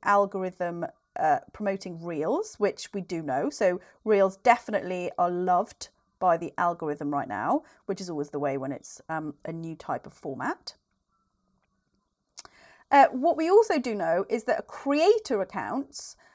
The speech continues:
need to share a lot of content. This is one of the reasons that you maybe don't want to switch your business account to a creator account, but they need to share regular grid posts, regular stories, regular reels,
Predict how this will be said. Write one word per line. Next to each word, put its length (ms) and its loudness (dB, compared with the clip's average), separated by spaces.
need 320 2
to 100 -6
share 300 4
a 60 4
lot 380 4
of 140 -2
content. 520 -6
This 140 -8
is 100 -8
one 140 0
of 60 0
the 80 2
reasons 280 -2
that 160 -4
you 120 -8
maybe 320 -8
don't 260 0
want 260 -4
to 60 -16
switch 300 -8
your 80 -12
business 340 -8
account 320 -8
to 120 -8
a 80 -8
creator 380 -10
account, 380 -10
but 140 0
they 180 8
need 220 4
to 80 -6
share 300 0
regular 440 2
grid 280 -4
posts, 580 -6
regular 500 4
stories, 720 -4
regular 560 2
reels, 420 -2